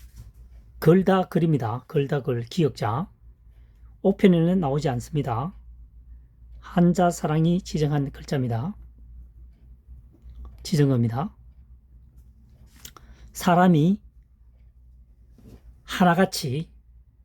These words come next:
걸고 있다. 동시에 걸고 있다, 이런 얘기입니다. 언제? 지금 막. 그래서 이제 금자가 되겠습니다.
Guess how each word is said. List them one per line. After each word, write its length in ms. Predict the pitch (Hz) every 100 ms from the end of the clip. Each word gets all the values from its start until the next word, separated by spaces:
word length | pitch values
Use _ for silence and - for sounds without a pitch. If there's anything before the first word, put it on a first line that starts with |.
| _ -
걸고 340 | 160 165 156
있다. 360 | 135 131 104 - - - _ _ _ _ _ - - - - - - -
동시에 280 | 151 151 269
걸고 280 | 180 160
있다, 120 | 156 143
이런 260 | 135 151
얘기입니다. 560 | 131 113 110 135 180 - _ _ _ _
언제? 440 | - 165 196 156 - _ - - -
지금 280 | 165 156
막. 240 | 139 127 - _ - -
그래서 320 | - 196 - -
이제 280 | 147 147 143
금자가 420 | 175 180 143 175
되겠습니다. 580 | 143 117 - 117 -